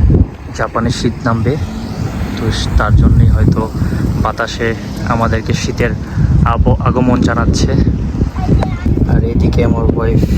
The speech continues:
কত কিছু তৈরি করছে, সে এখন ডেকোরেশন করার জন্য ব্যস্ত। পিৎজা, দুই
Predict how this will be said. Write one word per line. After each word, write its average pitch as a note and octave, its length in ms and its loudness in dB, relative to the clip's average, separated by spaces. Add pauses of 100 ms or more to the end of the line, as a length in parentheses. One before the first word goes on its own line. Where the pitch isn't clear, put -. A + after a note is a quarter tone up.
(280)
কত - 260 0
কিছু - 220 -2
তৈরি A#2+ 240 0
করছে, A2 420 0
সে - 400 -2
এখন A2+ 360 0
ডেকোরেশন A#2+ 520 -2
করার A2+ 240 -2
জন্য A#2 260 -4
ব্যস্ত। A#2+ 300 -2 (600)
পিৎজা, - 540 0 (440)
দুই A#2 140 -4